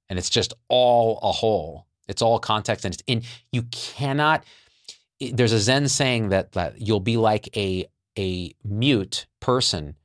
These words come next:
who's had a dream. You know what happened, but you can't speak a word about it. That's what that experience is like, of unity consciousness, of unbound, just pure awareness. And you can't even talk about it.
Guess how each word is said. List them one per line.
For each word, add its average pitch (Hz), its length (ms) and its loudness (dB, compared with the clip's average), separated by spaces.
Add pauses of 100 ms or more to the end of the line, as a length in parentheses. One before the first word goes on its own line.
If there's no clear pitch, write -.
(140)
who's - 180 -2
had 107 160 2
a 98 60 -2
dream. 85 400 -6 (520)
You 104 120 -2
know 117 240 4
what 123 200 4
happened, 90 640 -2
but - 160 -6
you 101 60 -4
can't 107 320 -4
speak - 300 -6
a 92 40 -4
word 90 320 -4
about 80 280 -4
it. - 120 -14 (100)
That's 117 280 0
what 98 140 -6 (100)
that 87 160 -4
experience 80 440 -10
is - 160 -10
like, 76 340 -8
of - 340 -10 (240)
unity 92 340 -2
consciousness, - 800 -8 (960)
of 95 240 0
unbound, 92 540 0 (100)
just 92 280 -8
pure 95 260 0
awareness. 87 580 -4
And 104 320 0 (260)
you 117 100 2
can't 131 240 2
even 110 160 0
talk 175 300 0
about - 240 -8
it. - 100 -20